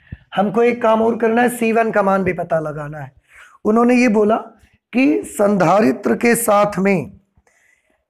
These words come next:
समांतर क्रम में जोड़े जाने पर शक्ति गुणांक का मान एक हो जाए तब सी वन की धारिता का मान ज्ञात करिए। मैं इसी में आपको दिखाई दे रहा हूं, आप ध्यान से देखिए, इसी के समांतर क्रम में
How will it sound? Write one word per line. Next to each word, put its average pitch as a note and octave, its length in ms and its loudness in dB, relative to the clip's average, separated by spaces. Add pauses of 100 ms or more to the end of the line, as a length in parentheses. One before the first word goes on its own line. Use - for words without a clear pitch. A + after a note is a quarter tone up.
(120)
समांतर A3+ 600 0
क्रम A#3 200 2
में A#3 180 2
जोड़े G#3 280 2
जाने G#3 280 2
पर G#3+ 180 0
शक्ति G#3 380 -2
गुणांक G#3+ 300 0
का G#3+ 200 -2
मान G#3+ 220 2 (120)
एक B3 260 0
हो F#3 180 0
जाए F#3 300 0 (800)
तब B3 200 2
सी G#3+ 220 0
वन G#3+ 200 2
की G#3 100 0
धारिता F3+ 400 0
का G3+ 160 0
मान E3 280 -2
ज्ञात D3+ 280 -6
करिए। D3+ 280 -10 (260)
मैं A3 160 0
इसी B3 340 0
में A#3 100 2
आपको G#3+ 480 0
दिखाई F3 340 -2
दे F#3+ 160 0
रहा F#3 140 0
हूं, F#3 200 -8 (800)
आप G3+ 200 2
ध्यान F#3+ 240 0
से F#3 80 -4
देखिए, G3 260 -2
इसी G#3+ 320 -2
के A3 100 0
समांतर G#3 600 0
क्रम G#3 220 0
में G3+ 380 -4